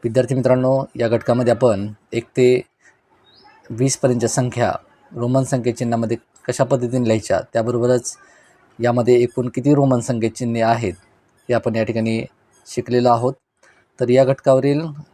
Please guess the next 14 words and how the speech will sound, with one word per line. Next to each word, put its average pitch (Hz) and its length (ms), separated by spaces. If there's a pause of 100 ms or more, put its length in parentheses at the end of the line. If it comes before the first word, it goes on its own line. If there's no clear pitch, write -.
(340)
घटक 143 200
चाचणी 127 320
आपण 120 180
या 117 60
ठिकाणी 113 220
सोडवूया. 117 440 (720)
प्रश्न 131 280
पहिला, 127 440 (280)
खाली 135 300
दिलेल्या 143 380
संख्या 123 440 (200)
रोमन 143 300
संख्या 120 400
चिन्हात 113 280